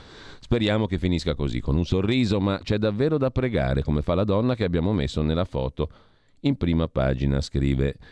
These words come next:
il quotidiano nazionale, che mette in prima pagina la foto da Leopoli di una donna che prega nella chiesa dei Santi Pietro e Paolo. "C'è davvero da pregare", conclude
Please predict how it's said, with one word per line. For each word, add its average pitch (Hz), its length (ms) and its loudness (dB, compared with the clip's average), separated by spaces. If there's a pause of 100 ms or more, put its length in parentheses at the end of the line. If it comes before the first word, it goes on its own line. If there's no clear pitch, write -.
(220)
il 104 160 0
quotidiano 80 500 0
nazionale, 67 680 0
che - 180 -2
mette 76 260 -2
in 65 60 -2
prima 71 240 -2
pagina 71 400 -2
la 65 140 0
foto 71 260 -2
da 67 140 -2
Leopoli 73 480 0
di 69 80 -2
una 80 160 2
donna 98 260 0
che 87 140 -4
prega 82 500 0
nella 87 260 0
chiesa 76 380 0
dei 78 160 0
Santi 69 480 -2
Pietro 65 480 -2 (800)
e 87 120 0
Paolo. 64 600 0
"C'è 98 140 -2
davvero 123 320 0
da 131 100 0
pregare", 98 540 2
conclude 87 720 0